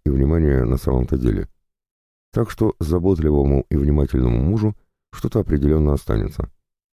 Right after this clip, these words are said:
Нет, я слышал про психологические сдвиги у некоторых мамочек,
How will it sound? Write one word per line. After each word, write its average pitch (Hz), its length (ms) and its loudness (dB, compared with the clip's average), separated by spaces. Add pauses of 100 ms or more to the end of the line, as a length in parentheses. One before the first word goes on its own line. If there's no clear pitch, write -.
(540)
Нет, 82 240 2
я 82 200 2
слышал 71 420 0
про 62 160 -4
психологические 64 840 -2
сдвиги 65 540 0
у 69 80 -2
некоторых 67 460 -2
мамочек, 95 420 -2